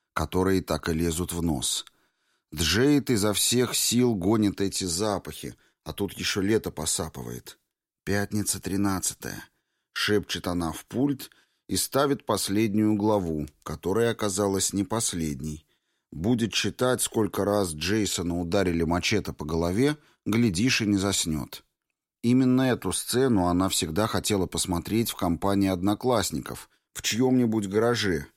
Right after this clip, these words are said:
Все считают вслух, сколько еще будет ударов, кто-то вовсю подыгрывает, и они убивают Джейсона вместе, иначе с ним не справиться.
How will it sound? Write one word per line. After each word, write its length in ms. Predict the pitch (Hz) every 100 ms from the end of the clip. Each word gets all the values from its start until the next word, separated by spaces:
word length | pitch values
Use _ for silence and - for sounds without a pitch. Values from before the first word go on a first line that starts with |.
| _ -
Все 200 | - 104
считают 500 | 95 101 104 98 85
вслух, 480 | - - 104 117 104
сколько 440 | - - 104 -
еще 340 | 82 90 - 101
будет 380 | 82 82 80 80
ударов, 580 | 73 107 123 101 - - _ _ -
кто-то 380 | - 120 135 120
вовсю 400 | 107 101 - 127
подыгрывает, 960 | 104 90 90 139 113 107 101 95 92 -
и 60 | 104
они 300 | 101 117 131
убивают 680 | 120 101 95 117 117 107 90
Джейсона 720 | 82 110 127 110 113 107 98
вместе, 760 | 92 110 117 101 - 64 64 _ _
иначе 460 | 76 78 87 113 120
с 120 | -
ним 200 | 85 87
не 80 | 90
справиться. 640 | - - 71 67 - -